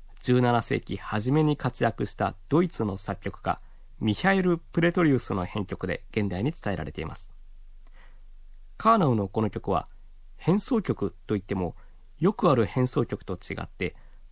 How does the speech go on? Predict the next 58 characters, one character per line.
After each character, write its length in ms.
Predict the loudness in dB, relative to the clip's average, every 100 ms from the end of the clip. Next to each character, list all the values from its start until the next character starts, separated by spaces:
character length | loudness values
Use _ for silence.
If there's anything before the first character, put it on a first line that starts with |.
| -18
そ 200 | -4 2
れ 120 | 2
ぞ 120 | 4
れ 80 | 4
の 160 | 4 2
部 180 | 0
分 220 | 2 2 0
の 160 | -2
区 200 | -6 -6
切 120 | 0 2
れ 60 |
目 120 | 4
は 160 | 4 2
は 240 | -2 -8
っ 40 | -10 -2
き 100 | -2
り 80 |
と 120 | 0 -4
し 100 | -4
て 80 |
い 60 | -2
ま 120 | -2
せ 120 | -4
ん。 80 | -8 -8 -18 -20 -20 -20 -20 -18 -18 -18 -20 -20 -20
そ 200 | -6 0
れ 80 | 2
ど 100 | 2
こ 100 | 2
ろ 80 | 2
か、 200 | 0 -2 -8 -20 -20 -20 -20
コ 160 | 0 2
ラ 140 | 4
ー 40 | 4
ル 100 | 2
の 120 | 2
主 180 | -2 0
題 160 | 0
自 200 | 0 -2
体 180 | 0 0
も、 200 | 0 -2 -8 -20 -20 -20 -10
明 280 | -2 2 2
確 260 | 2 0 2
に 220 | 2 0 -6 0
原 200 | 2 2
曲 260 | 0 2
の 80 | 4
ま 100 | 4
ま 160 | 4 2
提 200 | 0 -2
示 140 | 0
さ 120 | 0
れ 100 | 0
る 80 | 0
こ 120 | -2
と 100 | -2
が 120 | 0
な 160 | 2 2
い 120 | 2